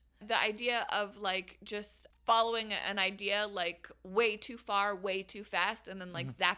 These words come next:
Speaker 1: zapping back to the scene.
Speaker 2: Yes. Because as Lola runs and passes people, her interactions with people, you see what happens next to them in a series of, like, Polaroid montages.
Speaker 1: Yeah.
Speaker 2: Which I thought was very
Speaker 1: Sometimes for, like,
Speaker 2: fun.
Speaker 1: the rest of their lives. Yes, which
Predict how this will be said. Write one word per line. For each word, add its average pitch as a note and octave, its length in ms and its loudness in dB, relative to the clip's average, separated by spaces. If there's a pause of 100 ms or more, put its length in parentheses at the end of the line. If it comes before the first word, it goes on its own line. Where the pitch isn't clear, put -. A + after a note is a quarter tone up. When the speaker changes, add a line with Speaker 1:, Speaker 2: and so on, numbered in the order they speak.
Speaker 1:
zapping G3 140 -6
back F#3+ 260 -6
to E3+ 120 -12
the E3+ 100 -6
scene. G3 520 -10 (100)
Speaker 2:
Yes. D3+ 600 -2 (280)
Because D#3+ 320 0 (100)
as D3+ 560 2 (240)
Lola C#3+ 540 2
runs A#2+ 600 2
and C3 300 -4
passes C3+ 520 0
people, A#2 480 -8
her D3 200 0
interactions B2 540 -4
with A2+ 100 -10
people, A2+ 280 -12
you A#2 260 -8
see C3 320 -2
what A#2 180 -6
happens A2+ 440 -6
next A#2 260 -6
to B2+ 80 -10
them G#2+ 160 -8
in A2 60 -6
a A2 40 -8
series D#3 440 0
of, A#2+ 180 -2
like, G#2+ 300 -6 (240)
Polaroid C#3+ 680 2
montages. G2 840 -12
Speaker 1:
Yeah. A#3+ 280 8
Speaker 2:
Which - 80 8
I F#4 80 10
thought E4+ 160 4
was G3 160 6
very G3+ 280 8
Speaker 1:
Sometimes D#4 240 4
for, C#4 160 0
like, A3 160 4
Speaker 2:
fun. A3 180 10
Speaker 1:
the G3+ 80 2
rest G#3 400 4
of G#3+ 140 -12
their G3 160 -2
lives. F3+ 420 4
Yes, C4 300 2
which B3+ 160 -8